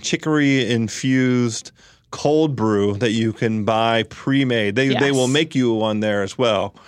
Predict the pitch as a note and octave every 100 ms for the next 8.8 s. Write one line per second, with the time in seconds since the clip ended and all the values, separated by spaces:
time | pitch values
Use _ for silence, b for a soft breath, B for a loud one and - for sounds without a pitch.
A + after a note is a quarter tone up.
0 | B B - B2+ C3+ A#2+ C#3 D#3 D#3 C#3+
1 | C3 C3 C3 B2+ A2+ - A2 G2 G2 E2
2 | - - - - - C3 F3 A2 G#2+ -
3 | - - G#2+ B2 C3+ A#2+ A2+ G#2+ G#2 F#2+
4 | - G2+ F2+ G2+ F#2+ G2 G#2 A#2 A#2 A2+
5 | - - G2 G2+ - C4+ C#4+ B3+ A#3+ B3+
6 | D#4 A#3 G3 A3 G#3+ G#3 G#3+ B3+ A3+ C4
7 | A#3+ F3 F#3+ G#3 - E3+ E3 E3 F3+ F3
8 | - F3+ E3+ D#3 - C2 -